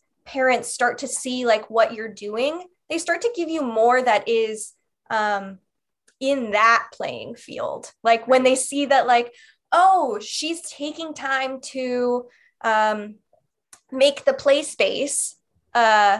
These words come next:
and I didn't realize that she was spending time doing the play space. Let me give her more, like, freedom towards that play space or more freedom towards that instead of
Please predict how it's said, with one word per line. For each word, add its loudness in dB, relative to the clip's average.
and 4
I 4
didn't -6
realize 0
that 0
she -8
was -10
spending -4
time -6
doing -8
the -6
play -6
space. -6
Let 4
me -4
give -2
her 0
more, 4
like, -2
freedom 0
towards -4
that 0
play -4
space -12
or 2
more -2
freedom -6
towards -8
that 0
instead 2
of 4